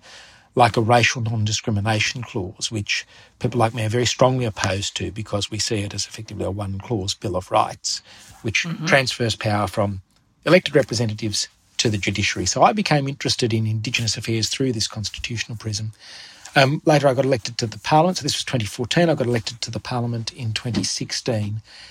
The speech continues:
Speaker 1: And I was appointed co-chair of the Committee on Constitutional Recognition with Pat Dodson. That was
Speaker 2: Mm-hmm.
Speaker 1: after Uluru, after, um,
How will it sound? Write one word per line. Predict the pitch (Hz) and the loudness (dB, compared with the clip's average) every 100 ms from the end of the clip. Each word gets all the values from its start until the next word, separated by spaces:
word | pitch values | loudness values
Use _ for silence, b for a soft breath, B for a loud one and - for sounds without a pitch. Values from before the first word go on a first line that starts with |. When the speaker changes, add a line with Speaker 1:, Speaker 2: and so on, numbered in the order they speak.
| B B - | B B 2
Speaker 1:
And | 127 | 6
I | 127 | 6
was | 123 117 | 4 0
appointed | 123 160 151 131 - | 2 4 4 2 2
co-chair | 143 135 - 127 120 | 4 4 2 0 2
of | 113 104 | 0 -2
the | 117 110 | -4 -4
Committee | 110 117 135 135 | -4 -2 0 0
on | 113 110 | 0 0
Constitutional | 104 113 - - - 110 - 110 | -2 -2 -2 -4 -6 -6 -6 -8
Recognition | 110 - - 123 - 113 107 | -8 -10 -6 -2 -2 -2 -4
with | 98 | -4
Pat | - 101 | -6 -2
Dodson. | 131 135 - - 151 156 | 2 2 2 0 2 0
That | 156 - | -6 -8
was | 110 - B B | -4 -6 B B
Speaker 2:
Mm-hmm. | 160 135 202 | -8 -2 4
Speaker 1:
after | 160 170 - | 6 6 4
Uluru, | 156 160 156 151 160 175 208 - | 2 6 6 8 8 8 6 2
after, | 139 135 - 135 123 - | 0 -2 0 0 -2 -4
um, | 123 117 117 | -6 -4 -6